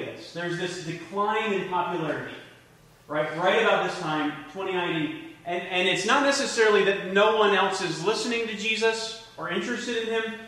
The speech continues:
It's the decline in followers. People are, people are like, "He's talking about preaching the cross." Right? They, they don't wanna follow him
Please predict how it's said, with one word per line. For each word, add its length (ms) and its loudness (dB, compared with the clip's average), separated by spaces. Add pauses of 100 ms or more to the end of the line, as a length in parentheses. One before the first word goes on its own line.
(140)
It's 280 -6
the 120 -2
decline 720 0
in 140 0
followers. 920 0 (1400)
People 280 4
are, 420 6
people 260 2
are 80 8
like, 200 6 (1700)
"He's 280 -14
talking 260 -2
about 260 2
preaching 360 -4
the 80 -4
cross." 800 -4
Right? 140 -8 (500)
They, 260 -6
they 180 2
don't 280 8
wanna 260 2
follow 460 4
him 160 -4